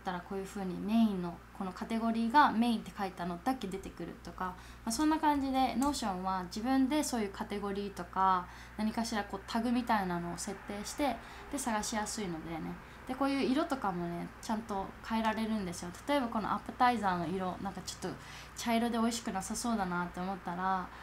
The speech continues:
このカテゴリーのこのタグをクリックして、で、このアップタイザーの部分に、えー、マウスを置くと、こういう風にね、ちょっと色が変わって、この右側の三つのポチポチを押すと、こうやって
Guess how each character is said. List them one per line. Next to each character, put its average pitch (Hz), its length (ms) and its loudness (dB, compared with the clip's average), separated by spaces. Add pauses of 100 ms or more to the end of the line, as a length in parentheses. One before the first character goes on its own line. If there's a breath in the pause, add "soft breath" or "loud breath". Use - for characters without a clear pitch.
(160 loud breath)
こ 226 80 0
の 208 100 2
カ 226 140 -2
テ 226 160 -2
ゴ 226 120 4
リ 226 200 6
ー - 20 8
の 254 180 8
こ 220 160 -2
の 190 140 -4
タ 202 120 -2
グ 208 160 -2
を 202 80 2
ク 220 160 -6
リ 220 60 -2
ッ 226 100 -8
ク 185 120 -10
し - 120 -8
て、 226 340 0 (440 loud breath)
で、 254 260 0 (140)
こ 226 60 0
の 196 120 -2
ア - 20 -4
ッ 233 140 -2
プ 233 60 -2
タ 247 120 6
イ 240 60 0
ザ 208 100 0
ー 190 60 4
の 185 100 -4
部 190 140 -2
分 175 260 -4
に、 214 360 4
え 175 60 -6
ー、 185 40 -4
マ 208 160 0
ウ - 40 -2
ス - 120 -8
を 180 40 -6
置 180 100 -10
く - 80 -14
と、 196 160 -2
こ 233 120 -4
う 233 40 0
い 233 40 0
う - 20 -2
風 226 160 0
に 175 120 -4
ね、 175 180 -6 (300 loud breath)
ち - 80 -8
ょ - 40 -8
っ - 100 -10
と - 180 -6
色 208 180 -2
が 214 160 -2
変 208 120 0
わ 202 80 2
っ 196 60 -8
て、 226 220 -2
こ 226 120 -4
の 202 80 0
右 202 480 -2 (120)
側 233 260 2
の 226 220 6
三 196 140 -2
つ - 200 -4
の 196 80 0
ポ - 180 -10
チ - 100 -16
ポ - 120 -8
チ 185 180 -8
を 196 160 -2
押 226 80 -2
す - 140 -8
と、 294 220 2
こ 269 120 -8
う - 20 -4
や 190 60 -2
っ - 20 -10
て - 140 -8